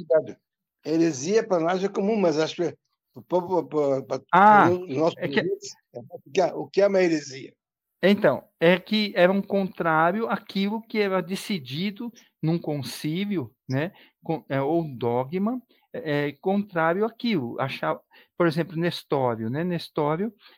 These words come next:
Speaker 2: é, foi contra achar que eram duas naturezas, né? Então, por quê? Porque a, as duas naturezas, né, professor Luiz,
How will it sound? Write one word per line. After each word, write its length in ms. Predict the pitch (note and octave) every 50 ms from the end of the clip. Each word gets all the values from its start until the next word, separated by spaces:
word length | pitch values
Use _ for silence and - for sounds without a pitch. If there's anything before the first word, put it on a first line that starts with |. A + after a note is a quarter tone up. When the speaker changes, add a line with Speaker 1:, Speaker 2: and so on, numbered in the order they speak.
| _ -
Speaker 2:
é, 300 | D3 D3 D3+ D3 - - - -
foi 140 | G3+ G3+
contra 720 | G3+ - - - F#3+ G3+ A#3 C#4+ D4 - - F3 C#3+ C3 -
achar 420 | - C3+ C3+ - - E3+ D#3+ D#3+
que 100 | - -
eram 160 | E3 D#3+ D3+ D3
duas 340 | C3 B2 D3 D3 D3 C#3+ B2+
naturezas, 640 | C3 C3+ C3 - - C3 A2 G#2+ G2+ G#2 G#2 - - - _ _ _ -
né? 240 | G2 G#2+ B2 D#3+ G3+ _ _ _ _ _ _ _
Então, 320 | - C3+ B2+ - - C3+ C3
por 160 | - F3 E3+
quê? 180 | - - D#3 C#3
Porque 400 | - C#3+ C3 C3+ - F#3+ F#3+ F#3 -
a, 100 | F3 D#3 - - _ _ _
as 180 | - C#3+ C#3 C3
duas 240 | C3+ G3 A3+ A3 F#3+
naturezas, 540 | F#3 F3 - - C3 B2+ E3+ G3 G3+ F3 F3+
né, 100 | F#3 F3+
professor 400 | - E3+ - - - D#3 D3 C3
Luiz, 400 | C3+ C#3+ D3+ D3+ - - G3+